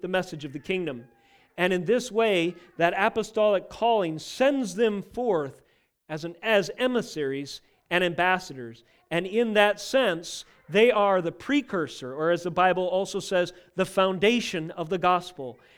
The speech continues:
And there they are in this picture, judging the twelve tribes of the house of Israel. Remember, Hebrews talks about the foundation of the, uh, prophets that went before, and then the apostles. Recognizing that Jesus' words were coming true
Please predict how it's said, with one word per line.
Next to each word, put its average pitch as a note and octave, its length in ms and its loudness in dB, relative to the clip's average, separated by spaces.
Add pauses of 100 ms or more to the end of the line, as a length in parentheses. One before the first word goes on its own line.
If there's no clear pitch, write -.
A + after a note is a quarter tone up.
And F3 140 -4
there G3+ 340 4
they G#3 260 4
are E3+ 300 4
in E3+ 80 -2
this F3 160 -8
picture, D#3+ 480 -6 (240)
judging F#3+ 500 -2
the D#3 100 -8
twelve F3+ 280 -2
tribes D#3+ 400 -2
of C#3 80 -20
the C3+ 60 -12
house D3+ 320 -6
of C#3 100 -12
Israel. B2 400 -10 (520)
Remember, D3 300 -6
Hebrews C#3+ 500 -8
talks C#3+ 300 -10
about C#3+ 260 -8
the C3+ 80 -14
foundation D#3 720 -4 (400)
of C3 120 -14
the, C#3 280 -8 (260)
uh, C3+ 220 -6 (260)
prophets F3+ 480 -4
that D#3 120 -6
went D#3+ 160 -6
before, D3+ 480 -6
and D3 160 -8
then D3+ 380 -2
the D3 80 -2
apostles. C3+ 680 -8 (360)
Recognizing G#3 760 0
that D#3 140 0
Jesus' G3 400 -6
words G3 300 0
were E3+ 100 -4
coming G3+ 320 -4
true G3+ 400 2